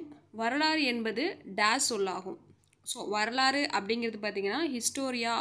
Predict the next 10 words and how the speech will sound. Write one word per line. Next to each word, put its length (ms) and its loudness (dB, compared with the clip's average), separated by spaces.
அப்படிங்கிற 400 -2
ஒரு 180 -2
வேர்ட்லேருந்து 480 0
தான் 120 0
வந்திருக்கு. 680 -4
So, 180 -8
ஹிஸ்டோரியா 680 0
அப்படிங்கிற 360 0
வேர்டு 280 0
வந்து 460 -2